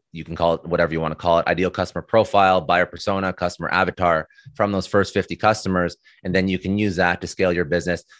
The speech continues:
And if you have those customers, then you can at least prove out product market fit. And then if you wanna take on venture funding or you wanna take on an angel investor, that's fine. But I would say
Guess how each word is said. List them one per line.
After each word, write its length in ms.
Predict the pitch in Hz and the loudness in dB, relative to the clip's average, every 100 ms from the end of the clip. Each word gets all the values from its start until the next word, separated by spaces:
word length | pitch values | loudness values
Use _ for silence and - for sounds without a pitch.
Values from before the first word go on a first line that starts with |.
| _ - | _ 0
And 340 | 127 135 127 113 _ | 4 4 2 -6 _
if 180 | 113 113 | -2 0
you 80 | 117 | 0
have 240 | 101 131 | 2 2
those 180 | 120 107 | 4 2
customers, 560 | - 104 - 101 101 85 | 2 -2 0 -2 -2 -2
then 200 | 101 101 | -2 -2
you 100 | 101 | -4
can 120 | 101 | -2
at 140 | 87 | -2
least 300 | 90 101 92 _ _ | -2 -4 -6 _ _
prove 240 | 131 104 | 0 4
out 180 | 107 - | 4 4
product 260 | 101 98 | 2 2
market 240 | 95 92 87 | 0 -2 -4
fit. 240 | - 104 - | -2 -2 0
And 180 | 95 | -2
then 140 | 101 98 | 0 -2
if 140 | - | -4
you 80 | 95 | -4
wanna 220 | 95 107 | -2 -2
take 300 | 104 104 92 | -2 -4 -4
on 260 | 92 90 85 _ _ - | -2 -2 -4 _ _ -6
venture 300 | 95 95 92 | -2 -2 -4
funding 520 | - 95 87 85 85 | -2 -2 0 -2 -2
or 80 | 82 | -2
you 120 | 87 | -2
wanna 200 | 90 98 | 0 -2
take 260 | - 95 90 | -2 -4 -2
on 160 | 90 90 | -2 -2
an 100 | - | -4
angel 280 | 87 85 | -6 -4
investor, 380 | 87 80 85 90 | -4 -2 -2 -2
that's 180 | 82 82 | -2 -4
fine. 420 | - 98 110 147 - _ _ | 0 2 2 -2 -10 _ _
But 100 | - | -2
I 60 | 92 | 0
would 120 | 92 | 0
say 440 | - 95 90 85 | -2 0 0 -2